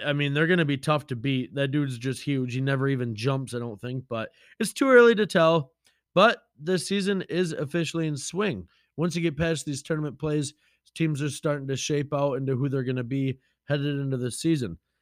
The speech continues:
So let's get into mo-, some more animal talk. Seth says he would want to talk to a bear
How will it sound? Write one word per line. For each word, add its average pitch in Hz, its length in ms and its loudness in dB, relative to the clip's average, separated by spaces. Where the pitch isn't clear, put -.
So 233 200 4
let's 226 200 4
get 214 140 2
into 190 140 -2
mo-, 175 160 0
some 170 220 -2
more 170 200 2
animal 214 340 4
talk. 151 300 -4
Seth 240 480 2
says 151 560 0
he - 120 -2
would 180 340 6
want 151 380 -2
to 160 120 -6
talk 139 340 -6
to 170 160 2
a 180 40 2
bear 139 600 0